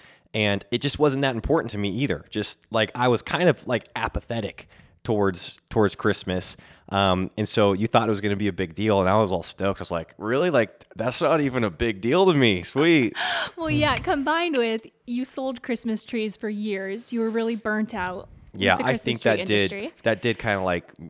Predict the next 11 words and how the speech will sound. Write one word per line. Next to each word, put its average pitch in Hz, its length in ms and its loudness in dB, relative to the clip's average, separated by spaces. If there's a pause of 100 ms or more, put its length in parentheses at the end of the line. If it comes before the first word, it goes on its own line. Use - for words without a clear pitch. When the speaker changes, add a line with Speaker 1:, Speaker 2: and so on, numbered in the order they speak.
(100)
Speaker 1:
yeah, 90 220 -2
bitter 87 260 -2
my 85 160 -2
taste 87 340 -4
a - 40 -12
little 80 200 -4
bit - 260 -6
towards - 260 -6
Speaker 2:
And 294 80 -4
Speaker 1:
Christmas. 262 520 -2 (460)
Speaker 2:
Elisha 247 720 -2